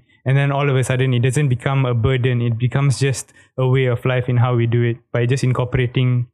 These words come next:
in workouts. And then automatically, you know, from there, you build motivation because you want to keep performing better, especially in those wo-, routines. And you know that by practicing unhealthy life choices, you're gonna be like, you know, it's not, the progress isn't going to show and all of that. So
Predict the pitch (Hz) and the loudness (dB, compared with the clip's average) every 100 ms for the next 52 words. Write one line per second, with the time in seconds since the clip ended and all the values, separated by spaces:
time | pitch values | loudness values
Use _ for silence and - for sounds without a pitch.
0 | _ - 139 143 127 131 131 123 - - | _ -2 -2 0 -2 -2 -2 -4 -4 -10
1 | _ _ _ _ - 127 131 131 131 131 | _ _ _ _ -4 2 2 2 0 0
2 | 127 135 127 120 120 131 120 120 139 139 | 0 2 0 0 0 0 2 2 0 -2
3 | 135 127 135 131 127 143 135 131 120 123 | -2 0 0 0 0 2 2 0 0 0
4 | 117 127 117 131 120 143 135 156 139 147 | 0 0 0 0 -2 0 0 0 0 -2
5 | 123 123 143 151 143 120 117 127 110 - | -2 -4 -2 0 0 0 0 -2 -2 -2
6 | 117 120 117 113 113 123 123 - 127 123 | -4 -2 0 0 0 0 -2 0 0 0
7 | - - - 131 139 135 139 131 123 120 | -4 -12 -4 0 2 2 2 2 0 0
8 | 123 120 135 135 - 143 131 123 127 117 | -2 0 -2 -2 -2 0 0 2 0 0
9 | 127 123 123 131 - 120 127 120 120 127 | 0 0 0 -2 -2 -2 0 0 0 0
10 | 117 117 117 117 - _ _ _ - _ | 0 0 0 -2 -10 _ _ _ -20 _
11 | _ 226 202 196 196 147 147 135 165 151 | _ -16 -6 -4 0 0 2 0 0 -2
12 | 135 120 147 147 131 123 131 127 120 113 | -4 -2 -2 -2 0 0 2 2 0 -2
13 | 165 165 131 123 120 117 117 - 139 131 | -2 0 0 -2 -2 -2 -2 -2 -2 -2
14 | 117 120 - - 120 120 | 0 -2 -4 -2 0 0